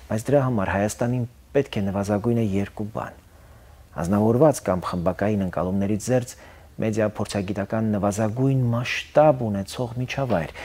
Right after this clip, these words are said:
և քաղաքական ուժեր, որոնք այդ միջավայրից կցանկանան ստանալ ոչ թե, այսպես ասած, չգրված կամ չգրանցված կուսակցական ադեպտներ,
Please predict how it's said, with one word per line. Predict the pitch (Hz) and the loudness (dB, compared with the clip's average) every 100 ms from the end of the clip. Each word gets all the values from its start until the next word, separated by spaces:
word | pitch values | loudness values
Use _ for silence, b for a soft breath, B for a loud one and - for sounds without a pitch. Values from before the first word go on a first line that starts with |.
| B B B | B B B
և | 92 - | -6 -2
քաղաքական | 117 120 143 151 135 | 0 2 2 2 2
ուժեր, | 135 156 | 4 4
որոնք | 110 117 127 | 4 -2 -4
այդ | - 120 | -4 -6
միջավայրից | 110 101 101 98 104 110 | -6 -4 -2 -2 -2 -4
կցանկանան | - - 87 87 92 101 | -8 -8 -8 -6 -4 -4
ստանալ | - 95 98 98 | -6 -4 -2 -2
ոչ | 123 | -2
թե, | 151 143 | -2 -2
այսպես | 123 - 95 92 | -4 -6 -8 -6
ասած, | 87 92 - | -6 -6 -6
չգրված | - 104 117 120 101 80 - B B B B | -6 -4 -2 0 0 -2 -12 B B B B
կամ | - 87 78 | -4 -4 -2
չգրանցված | - 92 101 107 - 90 - | -6 -2 -2 -2 -2 -4 -4
կուսակցական | - 82 - 82 - 92 | -6 -6 -6 -8 -4 -4
ադեպտներ, | 87 87 98 - 76 58 | -4 -4 -6 -8 -10 -10